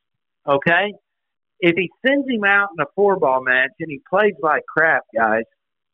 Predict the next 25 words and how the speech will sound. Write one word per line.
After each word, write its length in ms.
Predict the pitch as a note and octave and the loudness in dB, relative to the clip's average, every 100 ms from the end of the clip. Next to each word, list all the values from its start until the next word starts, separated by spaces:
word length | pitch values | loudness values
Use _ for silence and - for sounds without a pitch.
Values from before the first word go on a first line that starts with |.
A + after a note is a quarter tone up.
| _ _ _ _ | _ _ _ _
now 640 | C3+ F3 B3 C#4 A3+ D#3+ D#3+ | -2 0 2 4 4 2 0
if 220 | - E3+ C#3+ C3 | -2 -2 -2 -4
Zach 260 | D3 F#3+ C#4 C#4 F3 | -2 0 0 -2 -2
Johnson 520 | F3+ F3+ - E3 B2+ - G3+ | 0 0 -4 -8 -10 -6 0
sends 240 | G#3+ G#3+ | 2 2
him 220 | F3+ D#3+ | 0 0
again, 720 | C3+ A2+ A#2+ E3 G#3 A#3 A#3 G#3+ _ _ _ F#3 | 0 0 -2 0 2 2 0 -6 _ _ _ 0
Sam, 260 | G3 F3 | 0 2
you're 220 | E3 F3 - | 2 0 -2
correct. 440 | C#3+ C3 A#2 - - _ _ _ | -2 0 0 -4 -14 _ _ _
He 140 | G3 G3+ | 0 2
gets 180 | G3 - | 0 0
the 80 | D#3+ | 2
worst 240 | D#3 D#3 - | 4 2 -2
coach 180 | D3 C3 B2 | -2 -4 -6
of 60 | |
the 60 | A2 | -2
year 200 | A#2 G#2 | 0 0
award, 380 | G2+ G2 F2+ - - | -2 -4 -6 -12 -4
okay? 400 | C3 B2+ E3+ F#3 F3+ - _ _ _ _ | -2 0 0 0 -4 -14 _ _ _ _
He 220 | F#3+ A#3 E3+ - - | 2 2 0 -8 0
benches 480 | G#3+ A#3+ - E3+ E3 | 2 2 0 -2 2
him 240 | C#3+ D3 D3+ | 0 0 -2
till 140 | F3+ | -2
the 120 | E3 | -2